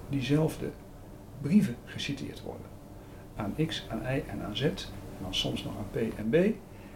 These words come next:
En dat is waar het meest uit geput wordt, omdat dat ooit bereikbaar was. Dus als je het aantal bekende brieven v-, gaat verdubbelen minstens, dan weet je zeker dat je voor de Mondriaan-studie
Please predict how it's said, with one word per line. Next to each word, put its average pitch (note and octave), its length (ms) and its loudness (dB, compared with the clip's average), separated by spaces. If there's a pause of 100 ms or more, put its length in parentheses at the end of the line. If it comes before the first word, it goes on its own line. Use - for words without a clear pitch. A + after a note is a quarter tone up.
(720)
En C#3 140 4
dat E3 180 2
is - 200 2
waar C3 100 2
het B2+ 100 -2
meest C3+ 300 2
uit B2+ 220 0
geput - 300 0
wordt, - 200 0
omdat D3+ 440 12
dat - 340 6 (340)
ooit C3 340 4
bereikbaar A#2 500 0
was. - 300 -4 (120)
Dus - 180 -2
als D3 260 6
je B2 120 0 (260)
het B2+ 240 -2
aantal D3 500 6
bekende D3+ 380 8
brieven C3 360 2
v-, - 180 -10
gaat A#2 320 -2
verdubbelen A#2 840 10
minstens, C#3+ 880 6
dan B2+ 220 0
weet B2+ 220 0
je C#3 60 0
zeker D3+ 360 4
dat A#2+ 180 -2
je A#2+ 60 -2
voor A#2+ 300 2
de B2 120 6
Mondriaan-studie A#2+ 1000 4